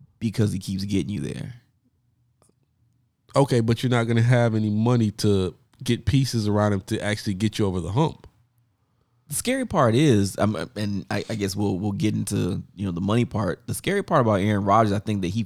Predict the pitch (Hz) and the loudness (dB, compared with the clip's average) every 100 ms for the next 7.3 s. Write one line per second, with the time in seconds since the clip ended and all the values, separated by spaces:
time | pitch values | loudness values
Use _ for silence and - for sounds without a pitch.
0 | - 98 104 92 95 98 104 - - 98 | -4 -2 0 0 -2 -4 -6 -8 -4 0
1 | 107 98 90 92 95 98 92 95 104 90 | 2 0 -4 -6 -4 -2 -2 -4 -8 -10
2 | - - 104 95 95 98 98 95 98 92 | -6 -2 -2 -2 -2 0 0 -2 -2 -4
3 | 90 90 - 98 95 98 104 101 95 92 | -4 -6 -4 -2 -2 -2 0 0 -2 -2
4 | 90 90 - _ _ _ _ 110 123 123 | -2 -4 -10 _ _ _ _ -2 0 2
5 | 87 95 98 104 117 131 - 92 92 95 | -2 -2 0 2 2 2 -2 -8 -6 0
6 | 110 117 123 95 98 101 92 78 98 101 | 0 2 0 -2 -4 -4 -4 -4 -2 0
7 | 165 - - | -2 -6 -12